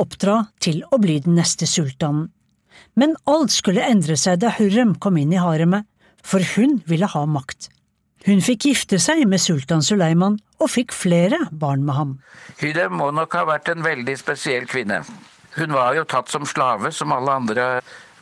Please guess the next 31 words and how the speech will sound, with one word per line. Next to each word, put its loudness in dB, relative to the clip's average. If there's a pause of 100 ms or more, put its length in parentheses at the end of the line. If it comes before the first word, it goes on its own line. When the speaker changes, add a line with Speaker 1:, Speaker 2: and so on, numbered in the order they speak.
Speaker 2:
konkubiner, -4 (640)
men -2
hun, -2
eh, 0
må -2
ha 0
vært -4
veldig -2
ambisiøs, -4
eh, -2
men -4
samtidig -4
så 0
er -2
det -2
jo -2
veldig -2
mye -4
i -6
kildene -4
som -6
tyder -4
på -2
at -8
Suleiman -2
rett -2
og -4
slett -4
var 0
forelsket -2
i 2